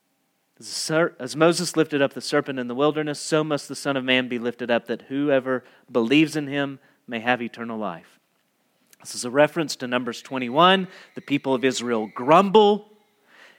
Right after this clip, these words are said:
God sends fiery serpents to discipline them. They cry out. Moses intercedes.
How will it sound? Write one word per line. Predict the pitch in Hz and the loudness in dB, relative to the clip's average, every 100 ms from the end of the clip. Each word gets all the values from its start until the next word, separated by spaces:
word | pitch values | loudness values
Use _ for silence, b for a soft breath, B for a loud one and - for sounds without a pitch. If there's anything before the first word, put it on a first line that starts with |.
| b _ | b _
God | 131 151 156 156 151 143 | 6 8 10 8 4 -2
sends | - - 160 151 147 | -8 2 4 4 0
fiery | - 160 151 147 131 | 0 6 6 6 2
serpents | 117 - 185 202 202 202 180 | -2 2 4 6 4 0 0
to | - 147 | -6 -2
discipline | 151 175 220 - 220 214 | 2 2 2 2 4 6
them. | 226 247 240 _ _ _ _ _ _ _ _ _ _ _ _ _ _ _ _ _ _ _ _ _ _ _ _ _ _ _ _ _ b b b _ | 4 2 -4 _ _ _ _ _ _ _ _ _ _ _ _ _ _ _ _ _ _ _ _ _ _ _ _ _ _ _ _ _ b b b _
They | 117 147 147 147 143 131 - _ _ | 2 6 8 8 6 2 -4 _ _
cry | - - 165 180 190 | -10 2 8 8 8
out. | 185 208 247 - - - - _ _ _ | 8 8 6 0 -10 -20 -20 _ _ _
Moses | - 131 175 180 185 175 - | -6 4 6 6 2 -2 0
intercedes. | 180 165 151 - 214 233 240 214 196 - | 2 4 2 4 6 6 6 2 -6 -12